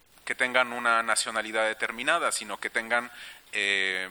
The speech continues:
pues, un terreno recorrido, un trabajo hecho sobre, sobre el, eh, sobre el terreno, sobre el campo,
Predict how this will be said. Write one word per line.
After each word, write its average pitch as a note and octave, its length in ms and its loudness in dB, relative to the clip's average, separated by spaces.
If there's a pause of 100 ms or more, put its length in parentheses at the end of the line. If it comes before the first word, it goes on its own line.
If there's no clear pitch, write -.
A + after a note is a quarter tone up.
(140)
pues, - 220 0
un G#2+ 260 -10
terreno A#2 420 4
recorrido, A#2+ 840 0
un A2 180 -14
trabajo G#2+ 480 2
hecho G#2 240 -2
sobre, G2 520 0
sobre F#2+ 360 -4
el, F2+ 200 -10
eh, F2 220 -4
sobre F#2+ 240 -4
el F2+ 60 -10
terreno, A#2 420 2
sobre G2+ 240 -2
el A#2+ 100 -6
campo, A#2+ 400 0